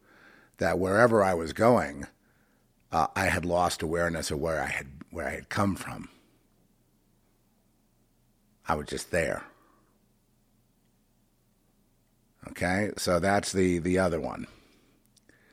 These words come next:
Neither one is the stuff of, say, the, you know, the Netflix series of the near-death experiencers.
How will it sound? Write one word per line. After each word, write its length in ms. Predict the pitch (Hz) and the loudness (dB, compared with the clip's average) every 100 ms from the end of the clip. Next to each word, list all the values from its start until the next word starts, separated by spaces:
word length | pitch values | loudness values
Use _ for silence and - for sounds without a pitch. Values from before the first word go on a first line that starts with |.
| - _ _ _ | -20 _ _ _
Neither 400 | 98 139 208 208 | 8 10 12 10
one 540 | 180 185 139 78 67 - | 10 10 10 6 -4 -4
is 220 | - 95 - | 0 0 2
the 120 | 92 | -2
stuff 420 | - 127 117 - | 4 6 6 4
of, 180 | 101 - | 2 4
say, 240 | 110 98 | 2 4
the, 260 | 92 85 78 - - - - _ - | 2 -2 -4 -10 -20 -20 -20 _ -2
you 120 | 92 | 0
know, 60 | |
the 100 | 92 | 2
Netflix 520 | 95 107 - 110 95 - | 4 2 2 0 0 2
series 540 | 113 98 76 57 - | 4 4 2 -4 -8
of 280 | 73 64 - | -10 -10 -8
the 100 | 82 | -4
near-death 400 | 92 80 87 78 | -4 -2 -4 -4
experiencers. 840 | 71 - 92 80 - - 52 - | -8 -4 -2 -2 -6 -8 -8 -10